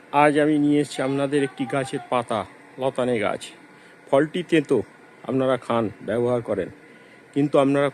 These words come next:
কজন জানেন জানি না, এই করলা গাছের পাতার রস কতটা উপকারী। আজকে বলবো, খুব উপকারী এই করতা-, করলা পাতার রস। কেন খাবেন, কিসের জন্য খাবেন, সমস্ত কিছু বলবো। আমাদের সঙ্গে থাকুন, দেখতে থাকুন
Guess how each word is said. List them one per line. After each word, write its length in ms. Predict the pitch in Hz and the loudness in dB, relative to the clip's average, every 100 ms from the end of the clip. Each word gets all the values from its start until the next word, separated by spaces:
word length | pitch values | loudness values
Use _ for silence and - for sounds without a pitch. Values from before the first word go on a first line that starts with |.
| - | -2
কজন 320 | 135 139 123 | 0 0 -2
জানেন 400 | 123 131 143 131 | -2 0 0 0
জানি 240 | 123 117 | 0 -2
না, 160 | 110 87 - - - - | -4 -6 -12 -20 -20 -14
এই 180 | - 127 - | -6 -6 -6
করলা 420 | 120 127 135 135 | -4 0 0 0
গাছের 300 | 131 120 131 - | -2 -4 -8 -8
পাতার 420 | 123 120 123 117 107 | -8 -6 -6 -6 -2
রস 280 | 120 123 - - - - - - | 0 -2 -4 -14 -18 -20 -8 -6
কতটা 280 | 110 107 113 | -4 0 0
উপকারী। 500 | 101 104 98 95 87 - - - | 0 -6 -8 -10 -12 -20 -20 -12
আজকে 300 | 107 117 - 113 104 | -10 -8 -6 -6 -6
বলবো, 280 | 92 90 - - - - - - - | -8 -12 -20 -20 -20 -20 -20 -20 -18
খুব 240 | - 226 | -4 -2
উপকারী 440 | 170 143 139 117 113 | 0 -2 0 0 0
এই 140 | 117 | -6
করতা-, 380 | - 117 117 117 - | -4 -4 0 -4 -4
করলা 280 | 123 117 110 | 0 2 2
পাতার 360 | 107 104 104 95 | 2 -4 -4 -4
রস। 460 | 92 80 - - - - - - - | -6 -6 -12 -18 -20 -20 -20 -20 -10
কেন 200 | 117 120 | -4 -4
খাবেন, 420 | 113 113 123 156 214 - - | -4 -2 0 0 -2 -10 -16
কিসের 240 | 107 127 | -6 -6
জন্য 260 | 117 117 113 110 | -6 -8 -8 -8
খাবেন, 280 | 117 147 185 - - - | -2 -2 -4 -12 -20 -20
সমস্ত 460 | - 135 147 165 - | -8 -2 -2 -2 -8
কিছু 280 | 120 107 107 | -10 -10 -8
বলবো। 360 | 104 98 95 87 - - - | -6 -6 -10 -12 -18 -20 -16
আমাদের 180 | - 98 | -10 -10
সঙ্গে 400 | 107 113 123 135 | -8 -6 -4 -6
থাকুন, 400 | 131 131 151 147 131 - 107 | -8 -4 -2 -2 -6 -16 -10
দেখতে 260 | 110 - | -8 -8
থাকুন 380 | 117 113 120 113 | -10 -8 -6 -8